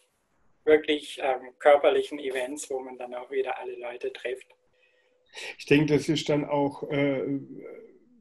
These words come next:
Speaker 2: wird dann nochmal eine ganz neue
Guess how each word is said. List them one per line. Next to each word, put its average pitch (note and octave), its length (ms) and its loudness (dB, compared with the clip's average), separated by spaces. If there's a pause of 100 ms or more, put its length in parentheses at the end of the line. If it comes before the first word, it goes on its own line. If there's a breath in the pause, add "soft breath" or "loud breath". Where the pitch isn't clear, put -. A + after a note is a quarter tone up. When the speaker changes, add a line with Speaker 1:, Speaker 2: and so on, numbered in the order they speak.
Speaker 2:
wird D3 360 0
dann D#3 140 4
nochmal D3+ 260 4
eine C#3+ 160 2
ganz D3 500 0
neue C#3 840 2